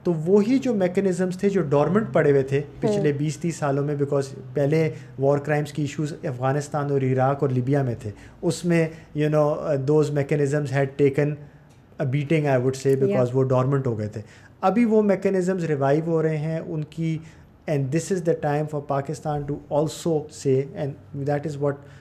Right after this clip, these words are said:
Speaker 1: you know, to the credit of the Foreign Office، they have been also saying کہ یو این Security Councils have to apply، resolutions have to apply equally۔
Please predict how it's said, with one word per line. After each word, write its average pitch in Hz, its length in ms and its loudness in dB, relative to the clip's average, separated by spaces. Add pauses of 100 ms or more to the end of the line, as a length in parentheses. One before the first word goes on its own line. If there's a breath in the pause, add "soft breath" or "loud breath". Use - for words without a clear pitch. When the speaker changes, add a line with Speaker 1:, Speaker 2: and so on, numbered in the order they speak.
(220 loud breath)
Speaker 1:
you 139 80 -2
know, 139 100 0
to 139 180 -6
the 131 120 0
credit 139 280 0
of - 0 -
the 131 140 -8 (100)
Foreign 135 220 0
Office، 131 360 -4
they 117 160 -4
have 147 160 -2
been 160 120 0
also 127 360 -6
saying 131 140 -2 (340 loud breath)
کہ 156 100 -2
یو 160 320 0
این 202 100 6 (120)
Security 175 420 -2
Councils 156 340 -2
have 143 180 -2
to 151 100 2
apply، 143 220 0
resolutions 139 540 0
have 139 200 -6
to 139 40 0
apply 135 220 -2
equally۔ 170 480 0